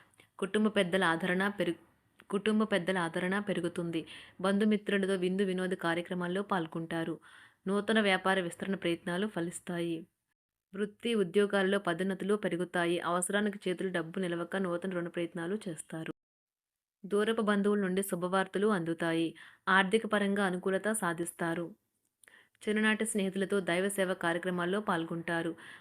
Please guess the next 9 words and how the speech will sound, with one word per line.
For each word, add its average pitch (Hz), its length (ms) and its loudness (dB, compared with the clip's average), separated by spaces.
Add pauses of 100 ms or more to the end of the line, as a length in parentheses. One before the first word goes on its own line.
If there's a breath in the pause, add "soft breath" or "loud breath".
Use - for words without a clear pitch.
(120 loud breath)
వ్యాపారాలు 214 520 4
సజావంగా 185 520 0
సాగుతాయి. 170 720 -4 (360 loud breath)
ఉద్యోగంన 208 520 2
జీతభత్యాల 190 640 0
విషయంలో 180 400 -2
శుభ 180 200 -6
ఫలితాలు 180 400 -2
పొందుతారు. 165 680 -4